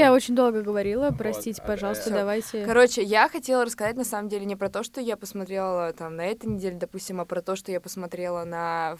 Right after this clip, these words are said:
Speaker 3: в, в последнее время, и что мне достаточно так, э, ну,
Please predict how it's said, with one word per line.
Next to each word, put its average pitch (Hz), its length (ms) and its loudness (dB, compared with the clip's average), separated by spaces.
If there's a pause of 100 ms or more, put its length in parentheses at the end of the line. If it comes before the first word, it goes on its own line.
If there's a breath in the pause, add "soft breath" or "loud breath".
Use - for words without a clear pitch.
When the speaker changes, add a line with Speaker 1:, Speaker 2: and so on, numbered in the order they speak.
Speaker 3:
в, - 120 -10
в - 100 -16
последнее 190 420 -6
время, 202 300 -4
и - 20 -8
что 190 160 -12
мне 180 140 -10
достаточно 175 680 -6 (800 soft breath)
так, 175 280 -10
э, 170 520 -6
ну, 214 480 -4